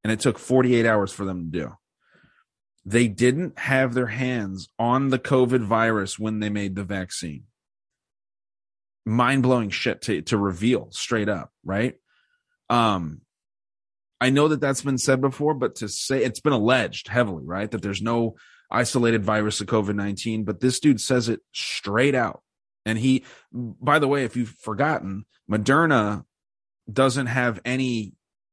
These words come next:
patented, uh, or, or, you know, safe drugs until the covid nineteen vaccine. And they, they tout this thing like they created a new fucking element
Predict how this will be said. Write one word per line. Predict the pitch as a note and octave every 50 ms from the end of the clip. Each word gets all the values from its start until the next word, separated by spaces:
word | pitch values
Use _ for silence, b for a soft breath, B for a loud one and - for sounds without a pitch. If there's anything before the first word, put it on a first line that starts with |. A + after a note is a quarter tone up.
| _ _ _ _ -
patented, | - - C3+ A#2+ A#2+ A#2 - C3 A#2 A2+ A2 G#2+ A2 - -
uh, | G2 G#2
or, | - - G2 G#2+ - - A2 G#2+ G#2+ G2+
or, | G2 -
you | - A2
know, | G2+ F#2 F#2 F#2 - - - -
safe | - - - C#3+ B2+ A#2+ A2 G#2
drugs | G2 A2+ B2+ B2 A2+ G2 G2 G2+ F#2 - - _ _ _ _ _ _ _ _ -
until | - A#2+ B2 A#2 - - - D3 C#3+ C3+ B2 A#2
the | G#2 - G2+
covid | - - A2+ G#2+ G#2
nineteen | G#2+ G#2 G2+ G2+ F#2+ - A2+ G2+ G2
vaccine. | F2+ G2 F2+ F2+ - - - A#2 G#2 D#2+ C2 - - _ b b b b b
And | A#2 B2 A#2+
they, | B2 A#2+ A#2+ A#2+ A2
they | - A2 A2 G#2+
tout | - - A#2+ C#3+ C3+ -
this | F#2+ F#2+ F#2+ -
thing | - G#2 G2+ G2+ G#2+
like | G#2+ G#2 G2+ F#2+ F#2+
they | - A2+ G#2+ G#2 G2+ G2+ G2 - -
created | - - - B2 A#2+ A#2+ A#2 A2+ G#2+
a | G#2 G#2
new | G#2 A2 A2+ A#2 A#2 A2+ G#2+ G2+ G2 - -
fucking | - - A#2 - G2+ F#2
element | G#2 B2+ C3 G#2+ E2 B1+ -